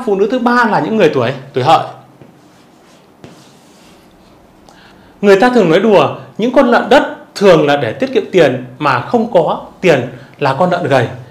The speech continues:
Dù phụ nữ tuổi Hợi từ trong trứng nước đã được định sẵn cái cuộc sống bằng phẳng, hậu vận thăng hoa, tuy nhiên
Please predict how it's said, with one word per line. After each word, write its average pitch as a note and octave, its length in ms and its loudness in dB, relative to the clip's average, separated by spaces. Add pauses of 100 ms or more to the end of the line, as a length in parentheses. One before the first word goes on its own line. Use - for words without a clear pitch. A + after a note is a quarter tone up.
(400)
Dù F#3 240 2
phụ G3 180 -4
nữ G#3 200 0
tuổi E3 120 4
Hợi E3+ 280 2
từ F3 160 2
trong G#3+ 160 0
trứng G#3+ 180 -2
nước C#4+ 160 4 (380)
đã - 120 -2
được A3 180 2
định F#3+ 180 -6
sẵn C#4+ 300 0
cái C4+ 120 -6
cuộc - 140 0
sống F#3 220 -2
bằng F#3 180 0
phẳng, A#2 260 -8 (340)
hậu G3 180 2
vận G#3 200 2 (220)
thăng A#3+ 200 -2
hoa, B3 340 0 (340)
tuy A#3+ 140 2
nhiên A#3 300 4